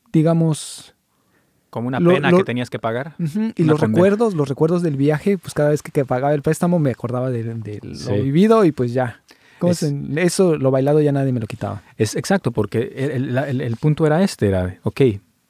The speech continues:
Speaker 2: pido el préstamo. Siempre a mí me han enseñado las deudas no son buenas porque mira cómo estamos de jodidos. <laughs>
Speaker 1: Sí.
Speaker 2: Este, pero en ese punto pensé, ok,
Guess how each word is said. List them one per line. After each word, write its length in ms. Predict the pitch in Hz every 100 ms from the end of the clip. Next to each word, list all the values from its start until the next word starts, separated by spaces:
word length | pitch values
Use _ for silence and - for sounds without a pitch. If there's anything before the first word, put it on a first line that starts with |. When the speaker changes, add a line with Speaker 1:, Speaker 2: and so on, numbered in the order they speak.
| _
Speaker 2:
pido 180 | 160 190
el 80 | 151
préstamo. 540 | 120 - 90 87 - _ _
Siempre 480 | - 208 220 190 -
a 100 | -
mí 160 | 123 175
me 140 | 170
han 80 | 151
enseñado 460 | 135 113 113 123 110
las 160 | 98
deudas 320 | 110 123 123 117
no 80 |
son 200 | 104 104
buenas 360 | 104 131 151 -
porque 600 | - 90 - 92 90 92 117 127 98
mira 320 | 107 220 214
cómo 180 | 220 202
estamos 300 | - 190 180
de 40 |
jodidos. 420 | 147 180 190 120 -
<laughs> 260 | 127 -
Speaker 1:
Sí. 140 | - 120
Speaker 2:
Este, 340 | 117 113 101 101 - _ _ _ _ _ _
pero 200 | 147 139
en 80 | 131
ese 140 | 123 -
punto 260 | 131 -
pensé, 380 | 117 110 117 110
ok, 180 | 117